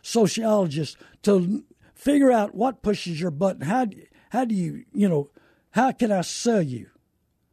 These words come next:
And, and they're even studying, uh, football coaches. Alabama's football coach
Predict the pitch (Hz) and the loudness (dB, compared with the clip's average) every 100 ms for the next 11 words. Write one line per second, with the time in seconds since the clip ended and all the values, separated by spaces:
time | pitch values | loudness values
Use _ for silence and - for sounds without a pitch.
0 | _ _ _ - 214 208 - 226 - 226 | _ _ _ 0 2 2 4 2 4 2
1 | 262 277 247 226 202 - 254 233 214 214 | 4 4 2 2 -2 -2 2 2 2 -2
2 | 180 _ _ - 185 180 160 156 - 190 | -4 _ _ -4 2 2 2 -4 -10 -12
3 | - 285 233 190 151 113 156 135 - - | -2 -2 0 0 0 -4 -6 -8 -10 -18
4 | - _ _ _ _ 196 226 226 226 277 | -20 _ _ _ _ 0 2 2 2 2
5 | 254 185 - 185 160 170 147 175 220 - | 2 -2 -2 0 2 0 2 0 0 -4